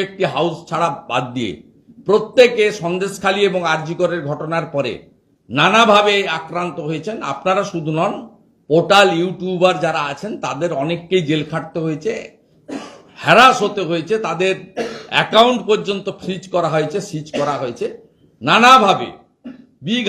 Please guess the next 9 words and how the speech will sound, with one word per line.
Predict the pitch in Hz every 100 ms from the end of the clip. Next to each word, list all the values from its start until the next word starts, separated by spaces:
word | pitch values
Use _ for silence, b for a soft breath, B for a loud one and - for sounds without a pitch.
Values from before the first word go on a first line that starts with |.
| 180
হাউসের | 214 214 220 208
লোকেদের | 196 190 180 190 185
উপরও | 180 185 175
টর্চার | 156 - 160 135
হয়েছে। | 147 143 202 - - _ _ _ _ _ _ _ _ -
ক্যামেরাম্যান | 151 208 226 233 226 233 220
সহ | 208 220 214 202 - - _ _ _ _ _ _ _ _
একটা | 135 190 185 170
বহুল | 180